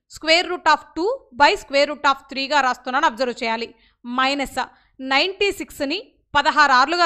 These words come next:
రాసుకోవచ్చు. సిక్స్టీన్కి స్క్వేర్ రూట్ చేస్తే ఫోర్ అవుతుంది. డైరెక్ట్గా మనం దీన్ని ఫోర్ రూట్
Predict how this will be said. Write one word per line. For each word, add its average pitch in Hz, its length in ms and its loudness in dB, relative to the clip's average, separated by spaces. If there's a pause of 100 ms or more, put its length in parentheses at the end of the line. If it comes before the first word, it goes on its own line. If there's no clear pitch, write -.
రాసుకోవచ్చు. 247 500 -2 (440)
సిక్స్టీన్కి 403 560 -2
స్క్వేర్ 302 320 2
రూట్ 294 220 -6
చేస్తే 262 280 -2 (380)
ఫోర్ 311 240 8
అవుతుంది. 247 340 -4 (160)
డైరెక్ట్గా 285 460 0
మనం 269 180 -4
దీన్ని 277 220 -6 (100)
ఫోర్ 302 240 2
రూట్ 285 180 -6